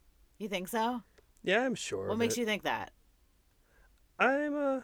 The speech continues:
Speaker 2: I'm out in the world around people. I think covid nineteen's been going around America for a while, and way more people have been infected.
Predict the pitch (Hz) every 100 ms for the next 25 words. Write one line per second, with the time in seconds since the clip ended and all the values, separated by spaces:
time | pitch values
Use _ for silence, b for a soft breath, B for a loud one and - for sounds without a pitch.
0 | - _ _ - 196 - 127 151 - 151
1 | 147 123 120 131 117 117 113 117 123 127
2 | 139 131 147 208 262 233 - 156 143 131
3 | 120 127 110 113 110 110 104 104 101 101
4 | 101 101 107 - 104 101 101 98 101 104
5 | 107 107 110 113 120 117 113 110 120 117
6 | 104 110 104 104 101 98 101 - 104